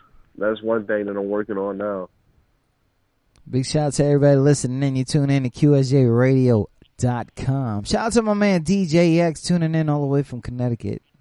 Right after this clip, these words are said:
Speaker 2: doing his thing over there. You know what I mean? Holding it down. That's my man. So you probably gonna have a show on here, man. Might wanna get with him. But anyways, s-, thinking back, right? Thinking back,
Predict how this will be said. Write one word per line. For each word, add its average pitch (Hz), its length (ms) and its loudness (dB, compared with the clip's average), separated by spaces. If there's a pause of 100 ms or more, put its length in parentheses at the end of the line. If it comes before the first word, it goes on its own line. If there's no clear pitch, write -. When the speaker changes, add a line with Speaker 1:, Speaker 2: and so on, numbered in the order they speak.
(140)
Speaker 2:
doing 107 160 -10
his 104 140 -10
thing 104 320 -12
over 98 160 -8
there. 101 300 -8 (200)
You 101 60 -12
know 104 80 -10
what 101 80 -10
I 101 40 -14
mean? 107 120 -16 (560)
Holding 110 280 -4
it 101 100 -10
down. 107 340 -8 (540)
That's - 160 -10
my 101 160 -2
man. 104 280 0
So 107 100 -6
you 127 40 -4
probably 151 240 2
gonna 131 160 2
have 110 140 0
a 104 40 -6
show 104 280 -2
on 98 180 -8
here, 95 260 -12
man. 101 300 -12
Might 107 100 -8
wanna 101 220 -10
get 92 220 -8
with 101 100 -6
him. 92 220 -10 (100)
But 151 140 0
anyways, 170 600 2
s-, - 200 -10 (120)
thinking 247 340 0
back, 156 680 -2 (600)
right? 135 400 -8 (100)
Thinking 175 320 -6
back, 127 400 -4